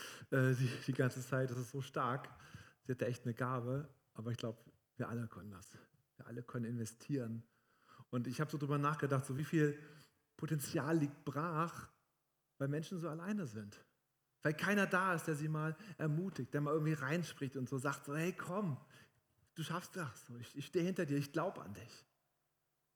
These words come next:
So, wenn wir uns ins Alte Testament gucken, finden wir die oft dieses Prinzip auch von, von Generationen. Da wird oft über Generationen gesprochen. Ein Segen fließt über mehrere Generationen oder manchmal auch ein Fluch oder so.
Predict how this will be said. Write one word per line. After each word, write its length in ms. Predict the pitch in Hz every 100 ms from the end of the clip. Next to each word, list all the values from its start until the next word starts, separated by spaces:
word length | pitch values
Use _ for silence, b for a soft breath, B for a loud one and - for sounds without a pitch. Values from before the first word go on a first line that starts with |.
| _ _ _ _ _ _ _ B -
So, 60 |
wenn 60 | 160
wir 80 | 175
uns 120 | -
ins 280 | 170 151 - _ _ _ -
Alte 220 | 175 175
Testament 500 | 160 - 170 190 208
gucken, 280 | 160 143 151
finden 220 | 180 175
wir 80 | 165
die 80 | 160
oft 180 | 165 -
dieses 300 | 156 151 - B B B B -
Prinzip 400 | - 160 180 -
auch 140 | 156
von, 300 | - 156 147 B B -
von 140 | 156
Generationen. 840 | 139 147 135 131 - 135 135 107 - _ _ B B B
Da 80 | 139
wird 140 | 151 - -
oft 220 | 175 180
über 160 | 156
Generationen 640 | 147 156 147 151 - 170 170
gesprochen. 440 | 151 - 147 127
Ein 140 | 131 135
Segen 300 | 165 160 151
fließt 400 | - 160 180 160
über 180 | 147
mehrere 240 | 143 151 139
Generationen 680 | 143 135 135 - 160 151
oder 140 | 139 139
manchmal 280 | 151 170 151
auch 80 |
ein 80 | 151
Fluch 320 | - 208 220
oder 160 | 131 127
so. 200 | 135